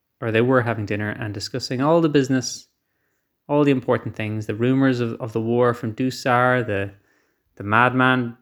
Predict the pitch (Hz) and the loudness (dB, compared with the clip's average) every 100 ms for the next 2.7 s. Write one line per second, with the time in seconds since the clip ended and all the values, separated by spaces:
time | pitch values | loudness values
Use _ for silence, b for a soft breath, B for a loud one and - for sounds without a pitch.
0 | _ - 127 117 110 - _ _ _ _ | _ -8 -6 -4 -8 -14 _ _ _ _
1 | _ 117 117 - 127 120 113 120 - - | _ -12 -12 0 2 4 2 0 -2 -6
2 | 127 - - 123 127 123 | -6 -6 -4 -2 -2 -6